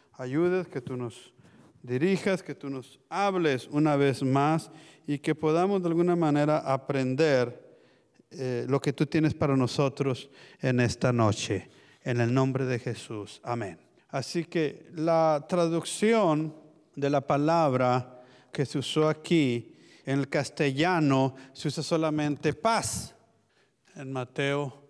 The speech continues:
capítulo diez, del doce en adelante. Pero en el original se usa la palabra shalom.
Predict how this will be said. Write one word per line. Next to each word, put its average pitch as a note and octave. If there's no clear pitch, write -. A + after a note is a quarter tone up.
capítulo B2
diez, -
del D#3
doce C3+
en A#2+
adelante. A2
Pero G3
en D3+
el D3+
original D3
se -
usa D#3
la D3+
palabra C#3+
shalom. D3+